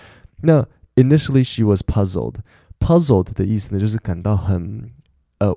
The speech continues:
无法理解，所以我们会形容说，哦，to be puzzled，so I am puzzled，Jack is puzzled，类似像这样。所以我们的 superintendent 就觉得很奇怪，那，呃，七点半开始上课，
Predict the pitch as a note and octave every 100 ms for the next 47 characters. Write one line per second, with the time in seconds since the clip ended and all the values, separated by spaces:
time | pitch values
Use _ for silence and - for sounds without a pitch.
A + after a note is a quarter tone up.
0 | - C3+ F3+ C3+ - F2 F#2 G#2 - D#2
1 | - - - _ - D#3+ B2 A2 C3+ A#2
2 | G2+ - G#2 G2 G2+ A2+ - G2 - A2
3 | G#2 - G#2 G2 - G#2 G2 B1+ - -
4 | D#2+ - F#2+ G2 - - G2 F#2 F2 -
5 | C3 B2 A#2+ A2+ - F#2+ F#2 - G#2 G2+
6 | F#2+ - - F2+ D#2 D2 - G2 F2+ E2+
7 | E2 F#2+ D#2+ B1+ C2 B2+ D#3 - - -
8 | C#3+ C#3+ D3+ F#3 F#3 D3+ D3+ C3 A#2+ A2+
9 | G#2 - G#2+ D#3 D3+ D#3 E3+ - _ -
10 | - - A2 G2+ - _ _ - G3 C#3+
11 | B2 C3+ C3 C3+ A#2+ G#2 F2+ B2+ A2 C#3+
12 | A#2